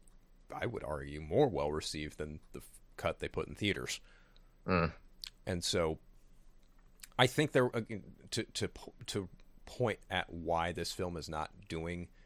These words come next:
Speaker 1: as well as it could have is, number one, you had the studio showing this movie off to people like Tom Cruise and Stephen King, and then they say nothing but beautiful, praiseful things about it. Then you show it off at CinemaCon.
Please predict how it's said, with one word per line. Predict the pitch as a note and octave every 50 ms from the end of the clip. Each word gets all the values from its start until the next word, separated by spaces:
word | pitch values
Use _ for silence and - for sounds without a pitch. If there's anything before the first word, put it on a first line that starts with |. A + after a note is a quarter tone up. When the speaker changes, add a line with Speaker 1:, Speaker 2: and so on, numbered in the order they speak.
| - - - -
Speaker 1:
as | - E2+ D#2+ -
well | E2 E2 D#2 D2+
as | D#2 F#2
it | - - -
could | - D#2+ D2+
have | D#2+ E2 E2+ E2+ E2 - - - - - - - - - -
is, | G#2 F#2+
number | B2+ D3 C#3 A2+ G2+
one, | F2 F2+ F2+ F2+ F2 D#2 D2 D2+ - - - - - - - - - - - - - - - - - - - -
you | - G2 A#2 A#2 G#2
had | G2+ B2+ C3 C3 A#2
the | G#2
studio | - - - - A#2+ A#2 G#2+ G2+ G2 F#2 F2 F2 - - - - - - - - - -
showing | - - - - C3 C3+ C3+ B2+ B2
this | A2+ - -
movie | A#2 A2 G2 G#2 G2+
off | F#2+ F#2 F2+ -
to | -
people | - G#2+ G2 F#2
like | F2+ F2+ -
Tom | - A#2 A#2 A#2 G#2
Cruise | - G#2+ G2+ F#2
and | F#2 F2+
Stephen | - G#2+ G#2 G2 F2+
King, | - G#2 F#2+ F2 E2
and | E2 E2+
then | F2+ F2 E2+
they | F#2+ G#2+ G#2
say | - - F#2+ F2+ E2+ D#2+ - -
nothing | - G2+ A2+ A#2 - A2 G2
but | F2+ - - G#2+ -
beautiful, | G#2+ A#2 A#2 A2+ - F#2 -
praiseful | - - A2 A2 A2 - - - F2+
things | - - A#2+ B2 G#2 F2
about | E2+ E2 D2+ C#2+ C#2+ D#2+
it. | F#2 - - - - - - - - - - - -
Then | G2+ A2 C3+ C3+ A2+ G2 G#2 G2+ - - - - - - -
you | G2+ G2+
show | - - C#3 C3
it | A#2+
off | A2+ G#2+ -
at | - -
CinemaCon. | - - E2+ D#2 D2+ - - D2+ C2+ C2+ D2+ -